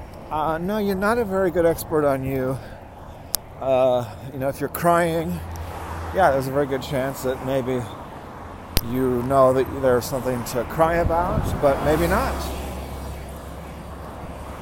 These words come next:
But we're talking about adults making their own decisions for themselves, and adults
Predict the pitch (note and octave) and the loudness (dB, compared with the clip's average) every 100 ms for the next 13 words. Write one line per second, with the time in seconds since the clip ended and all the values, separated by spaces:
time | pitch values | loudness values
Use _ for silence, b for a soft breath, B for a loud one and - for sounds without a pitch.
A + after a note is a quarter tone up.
0 | - D#3+ F3 F#3+ G3+ F#3+ F#3 F3+ F3 D#3+ | -4 0 2 6 6 6 6 8 8 6
1 | D#3 F3+ E3+ - - D3+ D#3+ D3+ D3 D3+ | 6 6 6 0 0 0 0 0 0 0
2 | D#3+ D3+ - D#3+ D3 B2+ D3 C3+ B2+ - | 0 0 0 0 0 -4 -2 -2 -4 -2
3 | D#3+ D3 C3+ C3 A#2 C#3+ D#3 D#3+ - | -2 0 -2 -2 2 4 6 4 -4